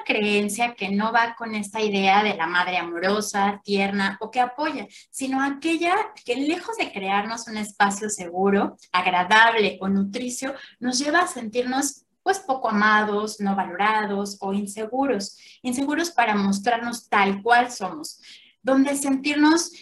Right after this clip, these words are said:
donde nos sentimos rechazados o criticados. Y, pues, bueno, eso entre muchos otros ejemplos que quizá vivenciaste en tu infancia o sigues viviendo de adulto. Es súper importante por eso que aunque no seas mamá,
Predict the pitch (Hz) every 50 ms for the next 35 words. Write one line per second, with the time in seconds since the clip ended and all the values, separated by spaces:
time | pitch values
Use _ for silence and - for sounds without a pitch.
0 | - _ - 254 262 254 262 254 254 254 - 262 262 262 269 262 254 285 285 294
1 | 311 320 320 262 233 - - 196 196 - - 240 240 247 247 247 240 240 240 240
2 | 240 240 226 202 202 202 190 - - 202 202 - 233 233 240 240 240 247 285 330
3 | - - - _ _ _ _ _ _ - 254 262 269 269 269 - - 202 202 202
4 | 208 202 190 202 247 254 - 302 285 285 - 214 208 214 226 247 262 262 254 247
5 | 226 214 220 202 208 214 208 196 202 196 - 214 214 220 214 208 226 233 247 311
6 | - - - - - - _ _ _ _ _ _ _ _ _ - - 247 240 -
7 | - 262 - - - 311 302 311 381 - - - - 240 240 208 202 202 208 202
8 | - 233 220 - - 240 240 240 - 208 202 196 - 220 220 220 226 220 - 262
9 | 254 - - - 220 208 - - 277 269 277 294 277 233 190 185 185 180 180 180
10 | 180 185 185 190 196 226 247 247 247 - 185 175 - - 240 - - 320 311 -
11 | 370 359 330 277 - 196 190 - 208 208 208 - - - 190 196 196 - - -
12 | 180 185 - 180 190 226 302 - 359 339 339 - - 180 214 262 - - -